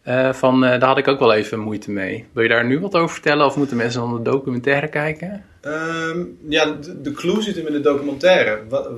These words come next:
Speaker 2: dat, dat ga ik nu niet vertellen, maar waar het in zekere zin op neerkwam, is dat ik er voor mezelf ben achtergekomen dat, ehm, dat was eigenlijk het sleutelmoment dat ik doorhad wat emotie doet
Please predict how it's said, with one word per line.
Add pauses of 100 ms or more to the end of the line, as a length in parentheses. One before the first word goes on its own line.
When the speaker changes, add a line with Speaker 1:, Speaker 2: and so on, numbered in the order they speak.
(880)
Speaker 2:
dat, (120)
dat
ga
ik
nu
niet
vertellen,
maar
waar
het (140)
in
zekere
zin
op
neerkwam,
is
dat (640)
ik
er
voor
mezelf
ben
achtergekomen
dat, (460)
ehm, (580)
dat
was
eigenlijk
het
sleutelmoment
dat
ik
doorhad
wat
emotie
doet